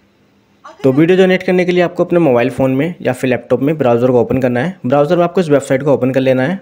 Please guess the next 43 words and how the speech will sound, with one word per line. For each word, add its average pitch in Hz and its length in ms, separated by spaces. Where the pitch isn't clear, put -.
Wondershare 127 640
Virbo 120 320
करके। 101 280
तो 143 100
इसका 180 200
यूआरएल 180 400
मैं 156 120
आपको 139 180
description 123 460
में 123 180
भी 175 100
दे 135 120
दूँगा। 113 320
तो 127 80
उसका 131 180
ये 139 100
यूआरएल 120 420
है 190 120
virbo 143 320
dot 170 240
wondershare 120 640
dot 123 260
com। 95 180
जैसे 143 200
आप 180 140
इस 175 80
website 165 400
पे 180 120
register 123 320
करोगे, 131 340
register 143 400
करने 170 260
के 170 120
बाद 117 300
आपको 135 320
ऐसा 143 340
dashboard 123 420
यहाँ 120 120
पे 151 120
देखने 120 300
के 113 60
लिए 127 100
मिलेगा। 104 440